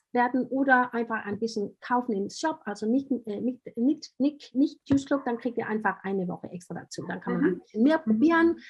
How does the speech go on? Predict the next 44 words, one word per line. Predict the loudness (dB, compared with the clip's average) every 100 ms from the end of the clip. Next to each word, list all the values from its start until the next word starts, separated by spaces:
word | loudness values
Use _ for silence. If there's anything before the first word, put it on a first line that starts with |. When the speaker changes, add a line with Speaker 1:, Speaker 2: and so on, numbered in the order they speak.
| -20 -6
Speaker 1:
und, | 4 6 6 4
ähm, | 2 2 0 -6 _
ja, | 6 6 6 0 _
so | 2 6
man | 6
kann | 4 4 4
also | 4 2
alles | 4 4 4 0
probieren | 0 6 8 10 8
und | 6 2 0 -8
die | -2 0
Säfte | 0 -2 -2
kosten | -4 -2 -2 0
immer | 4 4
dasselbe. | 4 -2 0 4 6 4 2 -2 _
Das | 0 2
bedeutet, | 4 6 6 6
man | 2
kann | 0 -2
immer | 6 8 8
das | 4 -4 -6
wechseln. | -6 -4 0 0 0
Das | -6
ist | -8
immer | -2 -2
schön. | 0 4 8 8
Die | 6 2
Leute, | 2 2
die, | -2 -8
die, | -6 -2 -2
äh, | -2 -2 -4
schreiben | -4 0 0 0
einfach | -4 -4 -2
ein | 6
E-Mail | 8 8 6
und |
sagen, | 2 0
„Ja, | 0 -2
nächstes | 0 -2 0
Mal | 2 4
möchte | 2 2
ich | -2 0
gerne | 4 4
den | 6 4